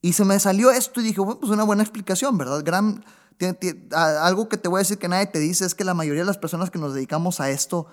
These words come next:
a hacer contenido, o a dar conferencias, o a explicar temas, la mayoría de las cosas se nos ocurren en el momento porque estamos improvisando y salen, ¿eh? Esta se me salió y me gustó mucho y a partir de ahí, pues, me di cuenta que tiene mucha razón.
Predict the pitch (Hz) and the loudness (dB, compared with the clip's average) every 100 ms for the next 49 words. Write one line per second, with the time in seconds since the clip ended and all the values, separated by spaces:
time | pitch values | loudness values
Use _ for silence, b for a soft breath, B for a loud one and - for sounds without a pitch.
0 | b b _ 127 127 131 151 165 185 165 | b b _ -2 -2 0 -2 0 -2 0
1 | 151 160 175 156 131 143 190 180 165 139 | 0 0 0 0 0 -2 0 0 0 -2
2 | 147 151 170 147 127 - 254 156 - 156 | -2 -2 -2 -4 -6 -8 -4 -4 -2 -4
3 | 165 - B B - 143 151 143 139 180 | -4 -6 B B -6 -2 0 0 2 2
4 | 175 - 165 180 160 135 - 139 160 185 | 2 0 0 0 -2 -6 -6 -2 0 2
5 | 160 139 120 139 151 190 175 - 127 135 | 0 -2 -4 -2 -2 -4 -8 -10 -6 -4
6 | 151 180 180 127 123 131 156 151 127 110 | -2 -2 -2 -4 -4 -2 -2 -4 -6 -8
7 | 110 143 b b b b - 147 - 190 | -6 -6 b b b b -8 -8 -4 -2
8 | 202 180 156 165 220 185 147 202 202 240 | 0 0 0 0 2 0 0 0 0 0
9 | 233 196 147 156 165 180 175 175 180 151 | -2 -2 -4 -2 2 2 2 0 -2 -2
10 | 151 - 165 175 156 175 202 277 - 294 | -2 -2 -2 -4 -2 2 4 4 4 4
11 | 285 339 254 | 4 4 2